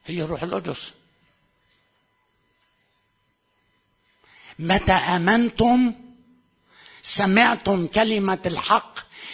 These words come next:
إنجيل خلاصكم، إذ آمنتم ختمتم. ما تعتقد إنك بس جيت للرب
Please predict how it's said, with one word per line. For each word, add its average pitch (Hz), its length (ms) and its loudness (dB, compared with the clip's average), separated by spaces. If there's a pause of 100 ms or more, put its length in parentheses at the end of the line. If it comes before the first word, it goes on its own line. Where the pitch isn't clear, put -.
(120)
إنجيل 214 680 4
خلاصكم، 220 1040 2 (460)
إذ 311 280 4
آمنتم 277 960 4 (920)
ختمتم. 120 580 -12 (1800)
ما 214 100 2
تعتقد 254 600 2
إنك 214 320 -2
بس 190 120 -2
جيت 214 320 -6
للرب 175 520 0